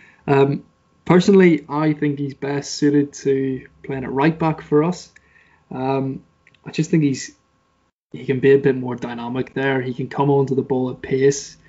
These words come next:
Um, whereas midfield, a lot of the time, he's,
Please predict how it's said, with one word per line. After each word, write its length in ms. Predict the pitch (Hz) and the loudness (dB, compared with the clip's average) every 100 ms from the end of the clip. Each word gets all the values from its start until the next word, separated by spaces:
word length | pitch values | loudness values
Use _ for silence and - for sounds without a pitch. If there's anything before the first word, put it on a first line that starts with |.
| - - _ _ | -20 -20 _ _
Um, 480 | 131 127 123 123 - _ _ | -6 -4 -2 -4 -8 _ _
whereas 260 | 143 131 135 | 4 4 4
midfield, 580 | 131 - 139 135 135 | 0 2 4 6 6
a 40 | 131 | 4
lot 200 | 131 131 | 0 0
of 60 | |
the 80 | 131 | -2
time, 440 | 123 127 127 127 120 | -4 -8 -6 -6 -6
he's, 680 | 120 123 123 123 - - | -4 -4 -4 -8 -12 -14